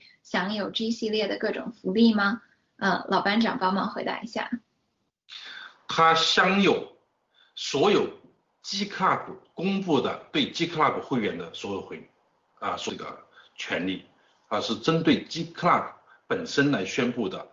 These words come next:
Speaker 2: 公布的，啊，这些权利他都享有。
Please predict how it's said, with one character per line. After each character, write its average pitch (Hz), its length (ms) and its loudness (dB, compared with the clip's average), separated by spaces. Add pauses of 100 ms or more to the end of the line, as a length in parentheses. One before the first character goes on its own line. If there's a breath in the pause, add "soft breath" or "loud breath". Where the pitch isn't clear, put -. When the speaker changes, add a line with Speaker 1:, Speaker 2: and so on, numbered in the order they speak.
(160)
Speaker 2:
公 147 280 -2
布 123 160 2
的， 92 100 0 (800)
啊， - 300 -2 (320 loud breath)
这 - 100 0
些 - 100 0
权 - 240 -4
利 92 200 -2
他 98 120 -4
都 95 140 4
享 85 220 -2
有。 82 120 -8